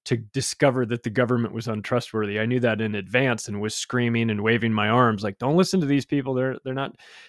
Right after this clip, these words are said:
they're not to be trusted." And now I think after going through that, there's a whole lot of people that are saying, "Okay, what can I do to take care of my own health and to put,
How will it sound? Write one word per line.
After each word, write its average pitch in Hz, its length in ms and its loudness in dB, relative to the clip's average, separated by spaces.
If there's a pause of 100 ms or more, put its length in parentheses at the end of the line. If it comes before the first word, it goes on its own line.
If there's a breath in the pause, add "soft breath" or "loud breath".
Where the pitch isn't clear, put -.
they're 135 80 -4
not 139 180 0
to 143 60 -8
be 139 120 -2
trusted." 135 520 4
And 123 120 0
now 131 300 2
I 127 100 4
think 120 460 -4
after 117 320 -2
going 127 380 0
through 117 240 -6
that, 101 340 -8
there's 113 180 -8
a 107 40 -10
whole 135 260 2
lot 135 140 2
of 127 100 -2
people 120 300 0
that 117 100 -2
are 113 60 -2
saying, 107 500 -10 (640)
"Okay, 113 460 -2
what 123 260 0
can 160 160 4
I 147 160 4
do 135 400 2
to - 140 -12
take 120 220 -2
care 123 200 2
of 107 140 -6
my 104 220 -4
own 131 260 2
health 113 420 -2
and 110 140 -8
to 113 140 -10
put, - 260 -4